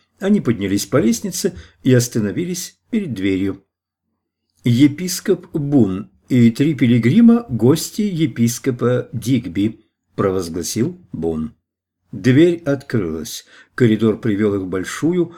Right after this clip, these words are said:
роскошно обставленную комнату, вроде приёмной серьёзного бизнесмена.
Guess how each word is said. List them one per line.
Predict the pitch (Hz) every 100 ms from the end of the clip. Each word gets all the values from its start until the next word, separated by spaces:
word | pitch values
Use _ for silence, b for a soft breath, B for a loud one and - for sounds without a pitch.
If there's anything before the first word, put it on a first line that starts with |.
| B
роскошно | - 110 107 - 156 180 - -
обставленную | - 123 - - 98 101 104 107 110 117
комнату, | 104 90 87 95 104 B B -
вроде | 160 175 175
приёмной | 175 165 170 165 160
серьёзного | - 147 113 101 110 117
бизнесмена. | 101 90 107 120 87 80 80